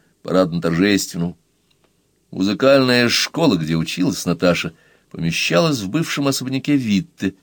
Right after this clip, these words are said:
председателя Кабинета министров России. Когда-то Лосев прочел три синеньких тома воспоминаний Витте, человека способного, разностороннего и с болью за Россию.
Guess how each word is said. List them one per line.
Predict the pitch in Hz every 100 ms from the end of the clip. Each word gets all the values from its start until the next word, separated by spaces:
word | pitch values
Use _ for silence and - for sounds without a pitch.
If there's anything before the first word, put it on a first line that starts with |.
| _ _ -
председателя | 90 85 - 139 160 120 127 113
Кабинета | 107 92 90 113 92
министров | 87 98 - 95
России. | 98 - - 90 87 - _ _ _ _ _ _ _ _ _ _ _
Когда-то | - 139 147 180 175 - 160
Лосев | 165 156 156 139
прочел | - 151 143 196 190 123
три | 90 92 90
синеньких | - 101 90 92 85 95
тома | - 110 95 92 82 - - -
воспоминаний | 98 98 107 107 110 104 92 90 92
Витте, | 104 90 - 82 - -
человека | - 110 101 92
способного, | 90 - 90 101 120 123 110 110 98 _ _ -
разностороннего | 85 87 - 90 90 104 110 101 87
и | 82
с | 71 69
болью | 78 98 101 90
за | 82
Россию. | 80 - - 104 95